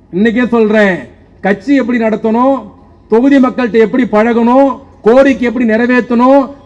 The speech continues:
துறையை எப்படி நிர்வகிக்கணும், எப்படி சட்டமன்றத்துல பேசணும்னு கேட்டா அது அன்பரசை போல் பணியாற்றணும் சொல்லக்கூடிய அளவிற்கு அந்த அதிமுக மந்திரியா இருந்தாலும் அவனையும் கூட்டுன்னு வருவோம்.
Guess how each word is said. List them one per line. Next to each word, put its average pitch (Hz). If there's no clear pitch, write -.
துறையை 269
எப்படி 254
நிர்வகிக்கணும், 247
எப்படி 220
சட்டமன்றத்துல 262
பேசணும்னு 254
கேட்டா 240
அது 190
அன்பரசை 247
போல் 277
பணியாற்றணும் 254
சொல்லக்கூடிய 233
அளவிற்கு 220
அந்த 247
அதிமுக 277
மந்திரியா 254
இருந்தாலும் 254
அவனையும் 269
கூட்டுன்னு 262
வருவோம். 240